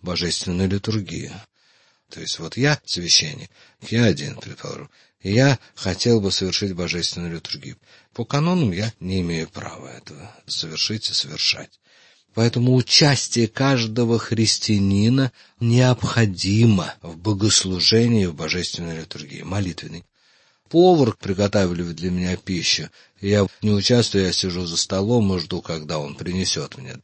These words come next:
Так можно относиться к Евхаристии. Нет, в этом во всем я принимаю участие, вот в этом пире божественной благодати я лично, прихожанин или прихожанка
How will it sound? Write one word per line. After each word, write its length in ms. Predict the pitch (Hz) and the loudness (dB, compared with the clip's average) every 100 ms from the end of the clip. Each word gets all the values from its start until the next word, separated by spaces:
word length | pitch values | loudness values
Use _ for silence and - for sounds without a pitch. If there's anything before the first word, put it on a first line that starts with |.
| _ _ | _ _
Так 200 | - 101 107 | -8 -6 -2
можно 320 | 95 85 95 | -4 -2 -4
относиться 540 | 95 104 - 147 - | 0 -2 -2 -4 -4
к 60 | - | -4
Евхаристии. 760 | 101 - 131 135 - - - - _ _ _ _ _ 104 | -8 -4 -2 -2 -4 -10 -10 -14 _ _ _ _ _ -2
Нет, 680 | 113 143 160 123 - - - _ - | 2 6 6 6 2 -8 -20 _ -2
в 40 | |
этом 340 | 135 143 131 120 | 0 2 0 0
во 160 | 120 | 0
всем 400 | 113 - 151 143 | 0 0 0 2
я 320 | 123 120 151 143 | 0 2 2 2
принимаю 640 | 135 135 131 131 131 127 | 2 4 4 4 4 2
участие, 480 | 120 143 117 - 95 | 2 0 0 -2 -6
вот 180 | 98 104 | -6 -4
в 80 | 127 | -2
этом 280 | 120 117 - _ - | -2 -4 -6 _ -4
пире 600 | 147 180 170 110 82 - - | 2 4 6 4 0 -6 -12
божественной 840 | 92 104 107 131 - - 101 101 | -2 0 4 4 2 -2 -2 -2
благодати 760 | 92 104 107 120 139 165 147 107 | -2 -2 0 0 2 0 0 -2
я 560 | 104 104 143 160 107 | -4 0 2 4 2
лично, 760 | 87 87 120 160 123 - 85 - _ _ _ | 0 -4 -2 -2 -2 -6 -6 -14 _ _ _
прихожанин 920 | - 135 - 143 139 139 117 90 90 | 0 2 4 2 4 4 2 2 0
или 140 | 104 117 | 0 0
прихожанка 760 | 127 131 135 127 101 - 92 | 0 0 0 0 -2 -6 -10